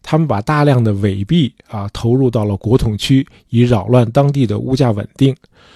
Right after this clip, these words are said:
同时，重庆政府的开支又不断的增加，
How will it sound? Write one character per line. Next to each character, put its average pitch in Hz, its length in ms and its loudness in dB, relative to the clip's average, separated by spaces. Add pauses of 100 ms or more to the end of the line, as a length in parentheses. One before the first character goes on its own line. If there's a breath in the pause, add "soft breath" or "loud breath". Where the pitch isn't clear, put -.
(160 soft breath)
同 175 200 4
时， 185 220 2
重 - 220 -2
庆 214 180 0
政 185 160 4
府 - 120 -6
的 110 100 -4
开 196 260 0
支 202 320 0
又 127 120 2
不 110 140 -4
断 117 160 2
的 107 80 -2
增 127 240 -2
加， 127 240 0